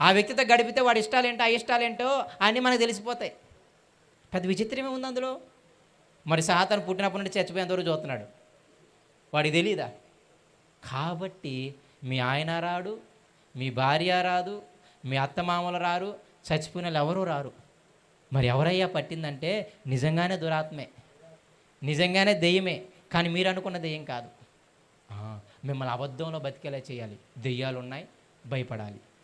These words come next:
దెయ్యాలు ఉన్నాయి, వణకాలి. ఇదిగో దెయ్యాలకు కూడా శక్తులు ఉన్నాయి కాబట్టి అవి కూడా తిన్నాను అంటే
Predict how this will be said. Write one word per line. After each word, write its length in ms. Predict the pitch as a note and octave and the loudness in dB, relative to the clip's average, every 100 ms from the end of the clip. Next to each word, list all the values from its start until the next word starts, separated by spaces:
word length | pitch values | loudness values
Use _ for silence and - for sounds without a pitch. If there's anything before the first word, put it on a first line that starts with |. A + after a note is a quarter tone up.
| _ - | _ -10
దెయ్యాలు 380 | D3 C#3+ D3 C#3+ | -6 -4 -4 -4
ఉన్నాయి, 260 | C#3+ F3+ - _ - | -8 -10 -12 _ -10
వణకాలి. 520 | A#2 C3 C3 A#2 G#2 - _ _ _ - | -4 -4 -4 -8 -10 -14 _ _ _ -4
ఇదిగో 200 | D3+ E3 | 2 2
దెయ్యాలకు 440 | D3 D3+ E3 E3+ | 2 4 4 4
కూడా 140 | E3+ E3 | 0 -4
శక్తులు 340 | D#3+ D3+ E3+ | -4 -6 -6
ఉన్నాయి 240 | E3 G#3+ - - | -4 -6 -8 -2
కాబట్టి 220 | F3 F#3 | 0 2
అవి 120 | E3 | 0
కూడా 180 | F3 G3 | 0 -4
తిన్నాను 360 | F3+ D3 C#3 B2+ | -6 -8 -6 -8
అంటే 400 | A#2 D3 D4 | -6 -6 -6